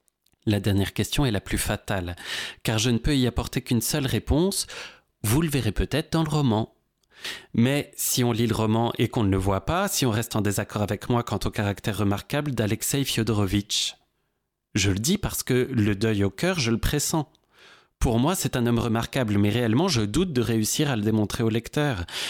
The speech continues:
Le fait est que c'est un grand homme, certes, mais encore indéterminé, non parvenu à la pleine clarté. Du reste, il est étrange, dans une époque comme la nôtre, d'exiger des gens de la clarté.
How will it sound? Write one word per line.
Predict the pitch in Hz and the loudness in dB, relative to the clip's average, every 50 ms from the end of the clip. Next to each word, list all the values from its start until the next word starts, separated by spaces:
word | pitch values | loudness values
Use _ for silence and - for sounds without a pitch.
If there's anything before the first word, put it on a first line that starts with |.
| - - - | -8 -2 0
Le | 117 117 120 | 0 2 2
fait | - - 127 - | 0 -2 -2 -2
est | 156 151 | -4 -4
que | - - 117 | -4 -4 -4
c'est | - - - 107 - | -4 -2 -4 -2 -2
un | 107 104 | -2 -2
grand | - - - 92 - - | 0 0 0 0 0 0
homme, | 143 170 196 208 190 | 0 0 2 2 0
certes, | - - - 160 175 185 - - - - - | 0 0 0 0 -2 -2 -4 -6 -6 -2 0
mais | - 107 110 107 104 - - | 2 2 2 2 0 -2 0
encore | - 113 - - 135 120 110 - - | -2 -2 0 -2 -2 -2 -2 -2 -2
indéterminé, | - 123 123 123 131 - - 117 117 107 98 95 98 117 147 170 - - - - - - - | -2 0 0 0 -2 0 0 0 2 4 4 4 4 2 0 -2 -4 -8 -10 -10 -8 -2 2
non | 123 123 147 170 165 | 2 2 2 2 0
parvenu | - 147 131 117 104 107 101 98 113 143 160 - | -2 -4 -4 -2 0 0 2 2 4 2 2 0
à | - 104 | 0 -2
la | 95 - | -2 -2
pleine | - - - 131 135 131 | -4 -2 0 0 0 0
clarté. | - - - - 95 - - - - 98 92 - _ _ _ _ _ _ _ _ _ _ _ _ _ - - | 0 -2 -4 -4 -4 -4 -6 -6 -6 -6 -6 -8 _ _ _ _ _ _ _ _ _ _ _ _ _ -6 -2
Du | 104 113 | 0 0
reste, | 113 135 - - - 107 | 0 0 -2 -4 -2 -2
il | 98 | 0
est | 104 - - | 0 0 0
étrange, | 110 - - 117 127 120 110 | -2 -2 -2 -2 0 -2 -2
dans | - 98 92 | -2 -4 -2
une | - 101 98 | 0 2 0
époque | 95 - - 101 - - | 0 0 -2 -6 -6 -4
comme | - 95 90 | -2 -2 0
la | 87 90 90 | 2 2 4
nôtre, | 104 123 147 160 - - - 98 | 4 4 2 0 0 0 -2 0
d'exiger | 92 107 101 104 104 110 113 107 104 127 123 | 0 -2 -2 0 2 2 2 4 4 2 2
des | 110 104 101 | 2 2 2
gens | 92 95 117 123 | 2 2 2 2
de | 123 | 2
la | 98 90 | 0 -2
clarté. | - - - 104 - - - - 98 87 - | -2 -4 -4 -4 -4 -4 -4 -2 -4 -4 -4